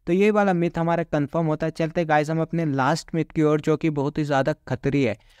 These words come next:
भाई बोट का कोई भी कलर चेंज करो, लेकिन उसके बीच में जो ब्लू लाइन रहता है, ब्लू कलर रहता है, वो सेम रहता है। चलो बोट को स्पॉन करते हैं,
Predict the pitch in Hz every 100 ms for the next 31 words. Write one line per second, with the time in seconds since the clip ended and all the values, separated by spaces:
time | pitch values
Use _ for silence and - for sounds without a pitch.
0 | - 156 190 160 165 180 190 185 175 170
1 | 180 - 175 175 - 160 160 156 160 160
2 | 175 175 - 175 127 143 156 170 165 156
3 | 131 160 160 151 147 143 139 147 139 131
4 | 151 160 160 156 147 147 156 175 - 160
5 | 156 131 110 110 110 143 143 131 147 -
6 | 151 - 143 147 143 127 135 156